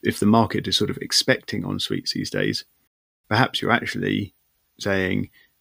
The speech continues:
"Yes, I get a hundred fifty pounds a week for, for a room with an ensuite,"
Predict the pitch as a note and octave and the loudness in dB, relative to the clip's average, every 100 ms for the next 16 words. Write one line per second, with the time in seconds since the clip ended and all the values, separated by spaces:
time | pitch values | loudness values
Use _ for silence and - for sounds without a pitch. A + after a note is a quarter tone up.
0 | _ _ G#2+ - F#2+ F#2+ F#2 G#2 F2+ A#2+ | _ _ 4 4 0 0 2 2 4 4
1 | - F#2+ F#2 F#2 G2 - - - F#2 F#2 | 2 0 0 4 4 2 -2 -2 4 4
2 | F#2 _ _ _ _ _ - F#2 F2+ F2+ | 2 _ _ _ _ _ -2 2 4 4
3 | F#2 A2+ G2+ G2 G2+ G2+ B2 G#2+ A#2 | 6 6 6 2 0 4 4 4 2